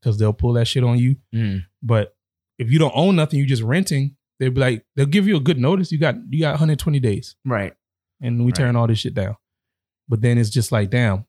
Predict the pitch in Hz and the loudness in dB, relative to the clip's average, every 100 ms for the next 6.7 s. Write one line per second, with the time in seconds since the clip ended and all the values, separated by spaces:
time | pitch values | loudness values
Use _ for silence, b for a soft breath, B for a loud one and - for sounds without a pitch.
0 | _ _ _ _ _ 120 113 110 110 104 | _ _ _ _ _ -2 0 2 2 0
1 | 95 104 - 156 147 113 - _ - 131 | -2 -6 -4 -2 -2 -4 -10 _ -8 -6
2 | 117 98 - 110 107 101 - 151 113 98 | -4 -8 -8 -6 -6 -4 -2 -2 0 -4
3 | - _ _ _ - 117 120 - 127 - | -8 _ _ _ -6 -2 -2 0 0 0
4 | 120 131 120 127 - 113 143 139 120 101 | 2 2 2 -2 0 0 2 0 0 -2
5 | - _ _ _ _ _ _ _ 113 120 | -4 _ _ _ _ _ _ _ -2 0
6 | 123 113 110 104 131 117 - | 2 0 0 2 0 -2 -8